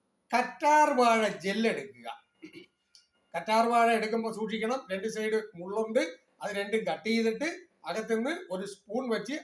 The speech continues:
ആ ജെല്ല്, ആ, പിന്നെ തോണ്ടി തോണ്ടി എടുക്കുക. എടുത്ത് നല്ല വൃത്തിയായിട്ട് ഒരു എട്ട് പ്രാവശ്യമെങ്കിലും ചുരുങ്ങിയത്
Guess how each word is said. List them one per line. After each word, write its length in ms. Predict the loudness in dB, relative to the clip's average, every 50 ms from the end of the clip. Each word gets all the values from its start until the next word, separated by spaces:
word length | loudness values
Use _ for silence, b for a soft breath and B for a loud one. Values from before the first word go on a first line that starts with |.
| -6
ആ 80 | -4 -4
ജെല്ല്, 400 | -4 -2 -4 -4 -2 -2 -2 -2 -2 -6 -12 _ _ _ _ -2
ആ, 280 | 0 2 4 4 4 2
പിന്നെ 340 | 0 -2 -4 -2 0 0 0
തോണ്ടി 300 | 0 0 0 0 0 -2
തോണ്ടി 280 | -2 -4 -4 -2 0
എടുക്കുക. 720 | 0 0 0 -2 -6 -6 -2 0 2 2 0 0 -10 -18 _ _ _ -8
എടുത്ത് 500 | -6 -4 -2 -2 0 2 2 2 2 0 -4 -16 _ _ _
നല്ല 240 | -2 -2 0 2 0
വൃത്തിയായിട്ട് 1200 | 0 0 -2 -4 -4 -4 -6 -12 _ _ -6 0 2 4 6 6 4 2 0 -2 -6 -12 -18 -18 _ _ _ -2
ഒരു 160 | 0 0 0
എട്ട് 540 | 2 0 2 2 2 2 0 -10 -6 -4 -2 -2
പ്രാവശ്യമെങ്കിലും 1300 | -2 -2 -2 0 2 4 4 2 2 0 -2 -2 0 0 0 0 0 -2 -2 -4 -4 -4 -4 -6 -8 -12
ചുരുങ്ങിയത് 880 | -14 -12 -8 -6 -6 -4 -2 -2 0 0 0 0 0 0 -2 -2 -4